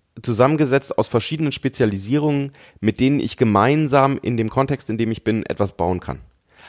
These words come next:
Wenn wir in einem I-T-Kontext unterwegs sind, wäre das zum Beispiel, ich brauche jemand, der sich mit der Benutzerfreundlichkeit von Software auskennt.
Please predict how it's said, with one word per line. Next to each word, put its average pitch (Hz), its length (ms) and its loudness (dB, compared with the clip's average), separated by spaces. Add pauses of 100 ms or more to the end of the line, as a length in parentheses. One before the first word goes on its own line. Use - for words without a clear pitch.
(140)
Wenn 139 200 4
wir 170 60 4
in 156 100 4
einem 110 240 2
I-T-Kontext - 840 -2
unterwegs 101 400 -2
sind, 80 180 -4
wäre 117 280 4
das 117 160 -4
zum 113 120 -4
Beispiel, 101 360 0
ich - 100 -10
brauche 120 280 2
jemand, 120 340 -2
der 113 100 4
sich 104 220 -8
mit 113 100 -4
der 113 80 4
Benutzerfreundlichkeit 110 920 -2
von 101 100 -4
Software 98 400 -2
auskennt. 71 460 -4